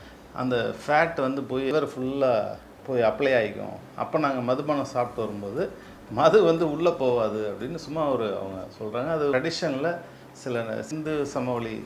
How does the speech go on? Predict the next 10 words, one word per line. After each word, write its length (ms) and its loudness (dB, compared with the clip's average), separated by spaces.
அந்த 460 -4
சம்மந்தப்பட்டவங்க 760 -8
பழக்க 280 4
வழக்கத்துல 420 0
இருக்காங்க. 300 -6
ஒரு 200 -2
வெண்ணெயை 480 2
நல்ல 320 4
ஒரு 240 2
வா-, 180 2